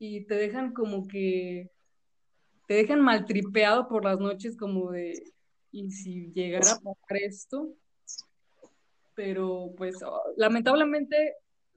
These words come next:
con la llegada de El Conjuro y todo este universo de,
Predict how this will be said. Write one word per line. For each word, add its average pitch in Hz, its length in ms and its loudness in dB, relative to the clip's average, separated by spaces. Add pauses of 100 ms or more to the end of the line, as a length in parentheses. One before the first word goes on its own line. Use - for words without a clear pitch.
(120)
con 214 500 -2
la 208 100 2
llegada 233 420 6
de 196 560 0
El 190 80 -2
Conjuro 208 500 0
y 247 80 -2
todo 233 160 0
este 240 200 -4
universo 208 520 -2
de, 180 360 -2